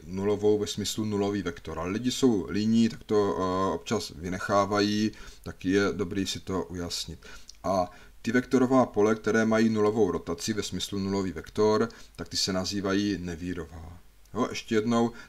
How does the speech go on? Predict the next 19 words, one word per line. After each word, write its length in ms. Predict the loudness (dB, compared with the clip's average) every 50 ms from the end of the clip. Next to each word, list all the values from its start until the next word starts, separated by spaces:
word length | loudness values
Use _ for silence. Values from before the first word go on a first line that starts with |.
| -6
nemá 300 | -4 0 2 4 4 4
to, 340 | 4 2 4 4 4 4 4 0
eh, 460 | 0 0 2 2 2 2 2 0 0
nic 180 | 0 -2 -4
společného 560 | -4 -2 0 2 2 2 0 -2 -2 -2 -2 -2
s 120 | -4 -6
tím, 200 | -6 -6 -4 -4
jestli 200 | -4 -4 -4 -4
se 120 | -4 -6
ta 280 | -4 -4 -4 -2 -2 -4
třeba 300 | -4 -6 -4 -4 -4 -4 -4 -6 -8
te-, 140 | -8 -8 -4
tekutina, 680 | -4 -6 -4 -4 -8 -6 -4 -2 0 2 2 2 0 -2 -6 -16 -20 -20 -10
která 280 | -6 -2 0 2 2
je 80 | 2 2
unášená, 600 | 2 0 -2 -2 -2 -2 -2 0 0 2 2 2
točí 380 | 2 0 -2 -2 -2 -2 0 0
jako, 520 | 0 0 0 2 4 4 4 4 4 2
eh, 520 | 2 2 2 2 2 2 2 2 2 0